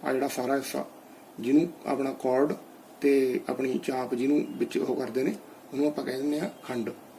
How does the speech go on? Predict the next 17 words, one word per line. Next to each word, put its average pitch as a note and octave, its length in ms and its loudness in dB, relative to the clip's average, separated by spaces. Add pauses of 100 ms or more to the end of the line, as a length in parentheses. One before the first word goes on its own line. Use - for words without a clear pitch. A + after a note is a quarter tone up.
(4000)
ਸੈਗਮੈਂਟ। A#2 520 0 (3500)
ਇਹ D3 60 10
ਜਿਹੜਾ D3+ 140 10
ਖੰਡ C#3+ 320 4
ਆ, D3+ 240 6 (200)
ਇਹ D#3 100 8
ਏਦਾਂ D3 180 6
ਛੋਟਾ C#3+ 300 6
ਵੀ E3+ 100 12
ਹੋ D3+ 100 10
ਸਕਦਾ, C#3 320 6 (420)
ਜਾਂ C#3 220 6
ਫਿਰ D3+ 240 8 (260)
ਜੇ C#3 100 6
ਆਪਾਂ D3 220 6
ਜ਼ਿਆਦਾ C#3 280 8
ਵੱਡੀ C#3+ 440 6